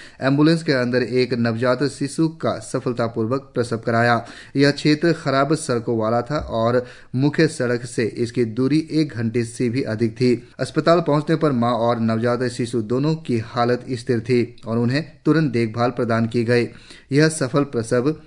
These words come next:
आपातकालीन चिकित्सा सेवा की महत्वपूर्ण भूमिका को दर्शाता है। तोमो रिबा Institute of Health and Medical Sciences, ट्रिम्स, नाहरलगुन में सुबह के ओपीडी के व्यस्त समय के दौरान डॉक्टरों की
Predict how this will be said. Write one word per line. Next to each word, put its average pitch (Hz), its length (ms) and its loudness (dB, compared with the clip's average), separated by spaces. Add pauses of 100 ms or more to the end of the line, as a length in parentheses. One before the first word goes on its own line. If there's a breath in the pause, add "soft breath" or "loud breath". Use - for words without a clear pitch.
(240 soft breath)
आपातकालीन 151 580 2
चिकित्सा 123 480 -2
सेवा 127 400 0
की 127 400 -4
महत्वपूर्ण 135 640 -2
भूमिका 135 520 0
को 113 240 -2
दर्शाता 113 500 -2
है। 120 460 0 (160)
तोमो 160 220 8
रिबा 165 340 6
Institute 139 360 2
of 123 220 0
Health 127 360 0
and 117 400 0
Medical 113 300 0
Sciences, 113 480 -2 (680 loud breath)
ट्रिम्स, 147 300 4
नाहरलगुन 127 680 2
में 156 260 -2
सुबह 156 380 0
के - 360 -6
ओपीडी 131 480 2
के 127 260 -2 (260)
व्यस्त 139 340 2
समय 123 480 0
के 117 140 -2
दौरान 110 480 0
डॉक्टरों 123 380 0
की 165 220 0